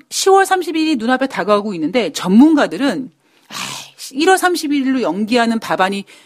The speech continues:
방안이 법안을 통과했다"라고 하면서 제껴버리는 거죠. 제가 조금 전 일부에서 말씀드렸죠.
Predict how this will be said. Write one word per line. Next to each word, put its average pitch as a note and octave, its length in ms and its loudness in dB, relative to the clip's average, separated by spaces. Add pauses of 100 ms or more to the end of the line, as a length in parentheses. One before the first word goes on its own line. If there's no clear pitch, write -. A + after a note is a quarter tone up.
방안이 A3 380 -4
법안을 F#3+ 340 -2
통과했다"라고 B3+ 640 4
하면서 D#3+ 300 0
제껴버리는 E3+ 640 -2
거죠. B2+ 320 -16 (1120)
제가 G#3+ 580 0 (680)
조금 A3+ 300 4
전 A3 160 2
일부에서 F3+ 600 -4
말씀드렸죠. D#3+ 720 -4